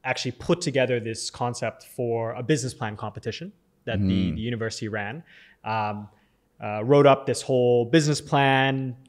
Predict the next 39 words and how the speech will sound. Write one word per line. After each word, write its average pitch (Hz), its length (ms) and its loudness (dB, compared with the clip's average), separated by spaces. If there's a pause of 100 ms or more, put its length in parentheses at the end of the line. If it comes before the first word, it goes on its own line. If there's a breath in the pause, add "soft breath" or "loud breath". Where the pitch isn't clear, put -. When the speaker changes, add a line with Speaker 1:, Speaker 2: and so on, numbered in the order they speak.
Speaker 1:
uh, 113 340 -6
gave 139 240 4
the 120 80 -4
pitch, - 680 0
uh, 113 460 -2
was 113 140 -6
evaluated 127 800 4
by, 113 260 -2
you 113 140 -4
know, 110 100 -6
all 123 300 0
these, 117 360 -4
uh, 110 180 -4
business 127 260 -2
school 131 160 -4
professors 120 520 -4
and 113 100 -8
whatnot, 113 440 -8 (380 loud breath)
and 135 180 2
ended 160 240 4
up 151 200 6
actually 139 320 0
winning 143 180 2
a 127 40 0
prize, - 540 2 (100)
uh, 120 380 0
and 131 100 -2
a 131 60 0
bit 147 100 10
of 139 60 2
funding. 131 300 6
I 113 60 -2
think 131 180 0
it - 20 4
was 117 160 0
ten 165 160 2
thousand 135 240 4
dollars. 110 400 -4
So 120 380 0